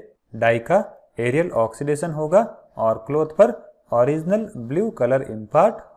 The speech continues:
हो जाता है। ये हो जाएगा इंडिगो या इंडिगो टिन जो कि ब्लू कलर शो करता है।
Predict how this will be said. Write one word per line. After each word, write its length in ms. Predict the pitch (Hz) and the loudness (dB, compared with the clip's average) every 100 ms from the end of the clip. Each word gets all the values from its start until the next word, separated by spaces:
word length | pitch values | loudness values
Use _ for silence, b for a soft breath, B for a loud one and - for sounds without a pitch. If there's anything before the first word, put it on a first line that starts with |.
| - | -6
हो 120 | 127 | -2
जाता 280 | 120 113 - | 2 0 0
है। 180 | 95 90 _ _ _ - | -14 -18 _ _ _ -8
ये 140 | 131 | -2
हो 140 | 147 123 | 0 0
जाएगा 440 | 117 113 120 190 - - 113 | 2 2 4 0 -2 -14 -10
इंडिगो 400 | 120 127 143 226 226 _ _ - | -6 -2 0 -2 -4 _ _ -6
या 200 | 117 170 196 120 | 2 2 2 -6
इंडिगो 340 | 120 131 151 | -4 -2 0
टिन 260 | 147 185 220 - _ 107 | 0 0 -2 -6 _ -6
जो 180 | 123 123 | -4 -2
कि 180 | 208 226 - _ _ | -2 -4 -8 _ _
ब्लू 320 | 110 135 208 226 | -8 -2 -2 0
कलर 380 | - 120 202 - - _ | 0 4 2 0 -12 _
शो 280 | - 156 226 - _ - | -2 0 0 -6 _ 0
करता 320 | 123 117 107 | 2 2 -4
है। 200 | 90 87 | -6 -14